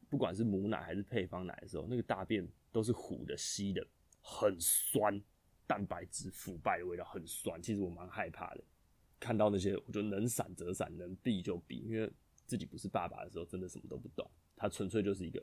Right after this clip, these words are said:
恶心的东西。然后吃东西这件事情，我也蛮讨厌小孩的，因为小孩没办法克制自己嘛。像我们有很好的朋友，他们有小朋友现在比较大，大概三四岁。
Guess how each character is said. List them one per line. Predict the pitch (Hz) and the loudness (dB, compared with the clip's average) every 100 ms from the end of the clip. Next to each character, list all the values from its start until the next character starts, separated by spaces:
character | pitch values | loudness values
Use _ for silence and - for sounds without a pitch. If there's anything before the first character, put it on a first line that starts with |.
| - | -8
恶 | 82 - | -12 -10
心 | 95 | -8
的 | 90 | -8
东 | - - | -10 -10
西。 | - - _ _ | -12 -12 _ _
然 | - 104 | -2 4
后 | 131 202 _ - | 4 4 _ -8
吃 | - - 147 | -4 4 6
东 | 143 127 127 | 8 6 4
西 | 110 | 2
这 | 104 | 4
件 | 101 95 | 2 0
事 | - 87 | -4 -6
情， | - 50 | -6 -4
我 | 92 | 0
也 | 98 - - _ | 2 0 -4 _
蛮 | - 92 | -8 -6
讨 | - 85 | -6 -6
厌 | 87 | -6
小 | - | -8
孩 | - - | -10 -16
的， | - _ _ - | -18 _ _ -4
因 | 127 | 0
为 | 143 127 107 _ _ _ _ | 2 2 0 _ _ _ _
小 | - 92 | -4 -2
孩 | |
没 | 104 107 | 0 2
办 | 104 | 0
法 | - | 0
克 | - 92 | 2 2
制 | 95 | 2
自 | 90 90 | -4 -8
己 | - - | -12 -20
嘛。 | _ - | _ -12
像 | - 127 - - | -4 -2 -2 -6
我 | - | -6
们 | 92 | -4
有 | 92 90 85 101 - | -2 -2 -4 -6 -8
很 | 98 | -6
好 | 95 | -2
的 | 85 | -2
朋 | - - 87 | -4 -6 -4
友， | 87 98 | -2 -2
他 | |
们 | 95 | -4
有 | 90 76 - - _ - | -4 -6 -10 -14 _ -12
小 | - 82 | -6 -4
朋 | 92 | -4
友 | 90 | -4
现 | 101 | -2
在 | 92 | -2
比 | - | -2
较 | 90 - | -6 -6
大， | - | -6
大 | - | -4
概 | 85 87 87 | -6 -6 -10
三 | - 87 90 | -8 -8 -6
四 | - 76 | -8 -8
岁。 | - - | -6 -8